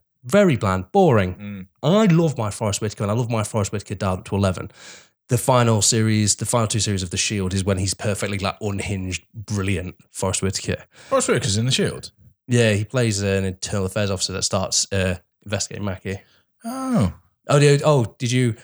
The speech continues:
Speaker 1: mate? Before that, Glenn Close is in it. She's fucking brilliant as well. The Shield, mate, his guest stars are brilliant.
Speaker 2: I watched season one. I loved it. I just haven't got around to season two
Speaker 1: I was
Speaker 2: because of
Speaker 1: gonna
Speaker 2: things
Speaker 1: say,
Speaker 2: like
Speaker 1: it's,
Speaker 2: Ozark
Speaker 1: it's,
Speaker 2: and stuff.
Speaker 1: yeah, fair enough. Um, the ending is piss poor.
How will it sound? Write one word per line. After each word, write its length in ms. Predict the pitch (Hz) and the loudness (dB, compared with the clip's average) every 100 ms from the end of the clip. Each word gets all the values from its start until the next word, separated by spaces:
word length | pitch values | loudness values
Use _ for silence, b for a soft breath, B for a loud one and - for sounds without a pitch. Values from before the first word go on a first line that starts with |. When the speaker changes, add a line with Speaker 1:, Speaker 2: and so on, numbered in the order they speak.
| b _ 151 | b _ 0
Speaker 1:
mate? 400 | 214 226 110 - | 2 2 -2 -2
Before 320 | 156 208 208 | 2 4 4
that, 160 | 165 | 2
Glenn 180 | 151 196 | 2 2
Close 320 | - 269 - | 2 0 -2
is 100 | 113 | -4
in 60 | 107 | -6
it. 100 | 101 | -4
She's 160 | 262 - | -4 -4
fucking 280 | 285 175 | -2 0
brilliant 260 | 165 175 160 | 2 2 2
as 100 | 160 | 2
well. 160 | 233 135 | 2 4
The 100 | 143 | 4
Shield, 280 | 294 302 | 4 2
mate, 220 | 151 120 180 | 2 0 0
his 140 | 185 | 2
guest 220 | 214 175 | 2 2
stars 280 | - 214 131 | 4 4 4
are 80 | 110 | 0
brilliant. 400 | - 170 143 - | 0 2 2 4
Speaker 2:
I 40 | |
watched 240 | 190 285 - | 4 6 6
season 220 | 214 180 | 6 6
one. 140 | 220 | 6
I 60 | 147 | 6
loved 280 | 156 202 - | 4 2 0
it. 140 | 71 - | -4 0
I 80 | 139 | 2
just 160 | 156 175 | 4 6
haven't 220 | 175 156 | 4 4
got 100 | 147 | 4
around 140 | 139 | 4
to 60 | 131 | 4
season 260 | 139 127 | 2 2
two 140 | 120 143 | 2 4
Speaker 1:
I 100 | 143 | 6
was 100 | 143 | 6
Speaker 2:
because 140 | 139 | 6
of 100 | 160 | 6
Speaker 1:
gonna 0 | |
Speaker 2:
things 0 | |
Speaker 1:
say, 60 | 113 | 6
Speaker 2:
like 80 | 131 | 6
Speaker 1:
it's, 80 | 135 | 6
Speaker 2:
Ozark 160 | 117 | 6
Speaker 1:
it's, 100 | 101 | 4
Speaker 2:
and 100 | 98 | 2
stuff. 200 | - 73 | -2 0
Speaker 1:
yeah, 220 | 120 113 101 | 4 4 4
fair 240 | - 95 | 2 2
enough. 220 | 98 95 - | 2 0 2
Um, 240 | 123 127 117 | 4 4 4
the 120 | 156 | 4
ending 260 | 226 185 123 | 6 6 4
is 80 | |
piss 300 | - - 151 | 4 4 4
poor. 380 | - 131 92 - | 4 0 0 -2